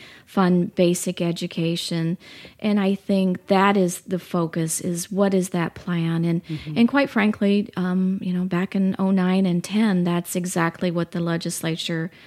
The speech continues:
Speaker 1: did, is
Speaker 2: Sure.
Speaker 1: they outlined it, they came up with a plan, and that
Speaker 2: Mm-hmm.
Speaker 1: sets the benchmarks. And we believe that that is, is what the court is looking for, is
Speaker 2: Okay.
Speaker 1: how do we set those benchmarks to move forward?
Speaker 2: Okay, great. Um,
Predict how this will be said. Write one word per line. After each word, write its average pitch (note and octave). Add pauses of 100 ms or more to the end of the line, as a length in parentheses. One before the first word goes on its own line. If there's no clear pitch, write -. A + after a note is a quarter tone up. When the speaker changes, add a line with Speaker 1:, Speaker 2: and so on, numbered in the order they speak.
(280)
Speaker 1:
did, D3+
is E3
Speaker 2:
Sure. D#3+ (220)
Speaker 1:
they -
outlined E3+
it, -
they E3+
came F3
up E3
with F3
a E3+
plan, E3
and E3+
that E3
Speaker 2:
Mm-hmm. D3+
Speaker 1:
sets E3+
the F#3
benchmarks. E3 (260)
And F3+
we F#3
believe F3
that E3+
that E3
is, E3
is E3+
what F3
the E3+
court E3
is E3
looking E3
for, D#3+
is E3
Speaker 2:
Okay. D#3+
Speaker 1:
how F3+
do F3+
we E3+
set E3
those E3+
benchmarks D#3+
to E3
move E3
forward? E3 (300)
Speaker 2:
Okay, D#3+ (100)
great. E3 (400)
Um, F#3+